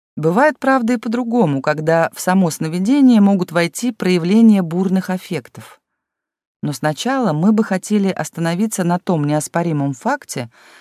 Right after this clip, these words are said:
что очень многие сновидения кажутся индифферентными — тогда как в мысли сновидения никогда нельзя войти,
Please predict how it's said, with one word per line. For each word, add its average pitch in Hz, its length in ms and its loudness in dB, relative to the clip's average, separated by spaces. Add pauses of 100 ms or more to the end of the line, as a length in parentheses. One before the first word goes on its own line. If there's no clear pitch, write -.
что - 340 -4
очень 254 320 2
многие 202 460 6
сновидения 185 720 2
кажутся 202 560 -2
индифферентными — 190 1200 -2 (380)
тогда 147 320 -2
как 147 320 -6 (140)
в 147 160 -8
мысли 170 360 0
сновидения 151 840 -2
никогда 196 600 -2
нельзя 131 380 -4
войти, 127 500 -4